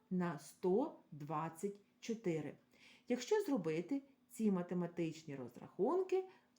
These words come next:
то побачимо, що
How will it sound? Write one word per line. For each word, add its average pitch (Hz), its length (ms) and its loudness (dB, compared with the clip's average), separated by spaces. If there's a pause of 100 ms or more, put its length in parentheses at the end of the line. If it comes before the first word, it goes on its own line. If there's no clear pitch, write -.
то 269 380 6 (840)
побачимо, 190 800 2 (140)
що 226 520 4